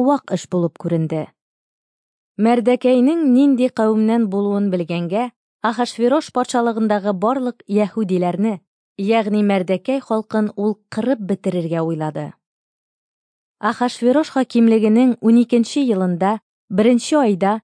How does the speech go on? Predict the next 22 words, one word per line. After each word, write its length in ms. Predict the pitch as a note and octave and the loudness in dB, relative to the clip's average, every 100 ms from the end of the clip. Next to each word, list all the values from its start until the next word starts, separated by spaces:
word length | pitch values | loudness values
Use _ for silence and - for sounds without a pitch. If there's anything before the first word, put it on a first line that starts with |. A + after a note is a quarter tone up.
| _ - | _ -2
Нисан 600 | A3 A#3 G#3 - A#3 C4+ | 2 4 2 -2 -2 -2
аенда, 560 | B3 A#3 A3+ G#3 G3+ G#3 _ _ _ | 0 2 2 2 0 -2 _ _ _
кайсы 400 | A#3 C#4+ - B3+ | -2 -2 -2 -4
көнгә 540 | A#3+ A3 G#3 F#3+ D#3+ - | 0 0 2 0 -2 -6
һәм 220 | - G3 F#3 - | -6 -6 -6 -2
кайсы 400 | B3 C4+ - - | -2 -2 -4 -2
айга 400 | A3+ A3 A3 A3+ - | -2 -2 -2 -2 -4
төшәр 400 | G#3+ - A#3+ C4 | -6 -4 -4 -4
дип, 300 | G#3 E3+ - _ _ _ _ | -2 -6 -6 _ _ _ _
Хәмән 400 | A3+ A3+ C4 D#4 | -2 2 2 0
алдында 800 | - B3+ A3 A#3 A3+ A3 G#3+ G#3 _ _ | -2 -2 0 2 2 2 0 -2 _ _
пур, 240 | D4 B3+ | 0 0
ягъни 540 | G3 G3+ G3 G#3+ A3 - | 2 0 2 2 2 0
җирәбә 460 | G3 A3 A3+ A#3 B3+ | 0 2 2 0 -2
салдылар, 560 | - F3 E3 E3 D#3 D#3 _ - | -2 -4 -2 -4 -4 -8 _ -6
һәм 160 | G#3 | -2
җирәбә 540 | G#3 F3 G3 G#3 C#4+ C#4+ | -2 0 0 0 -2 -6
уникенче 640 | A#3+ B3 A#3+ B3 A3+ A#3 | -4 -2 -2 -2 -2 0
айга, 380 | F#3+ D#3+ E3 D3 - _ - | 0 0 -4 -6 -8 _ -6
Адар 400 | G#3 G#3 C4 G#3+ | -4 0 -2 -2
аена 340 | G3+ F#3+ F3+ E3 | -2 0 0 -4
төште. 540 | F3+ - - E3 D#3 | -6 -10 -8 -8 -8